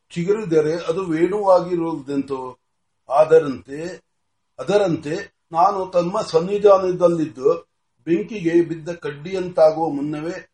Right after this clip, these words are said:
ಹೊರಟು ಹೋಗಲು ಅಪ್ಪಣೆ ಆಗಬೇಕು. ತಮ್ಮ ಪ್ರಭಾವದಿಂದ ನನ್ನ ವ್ಯಕ್ತಿತ್ವವು ಅಳಿಸಿ ಹೋದರೆ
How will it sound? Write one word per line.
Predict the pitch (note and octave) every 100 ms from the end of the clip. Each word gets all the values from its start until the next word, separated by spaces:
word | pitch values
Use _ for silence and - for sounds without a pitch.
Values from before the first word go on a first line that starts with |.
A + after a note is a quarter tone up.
| _
ಹೊರಟು | C#3 D#3+ A#3
ಹೋಗಲು | E3+ D#3+ D3+ F3+
ಅಪ್ಪಣೆ | C#3+ E3+ F#3
ಆಗಬೇಕು. | E3 C3+ B2 A#2 F2+ - _ _ _ _ _ _ _ _ _ _ _ _ _ _ _ _
ತಮ್ಮ | - F#3 A3+
ಪ್ರಭಾವದಿಂದ | - - D3 D#3 F#3+ A3+ G#3 G3 G3 F3+
ನನ್ನ | F3 E3+ E3+ F#3+
ವ್ಯಕ್ತಿತ್ವವು | F#3 D3 C#3+ G3+ - G3+ F3+ F3 E3+
ಅಳಿಸಿ | C#3+ E3 F3
ಹೋದರೆ | F3 D#3 C3 A#2 D#3 -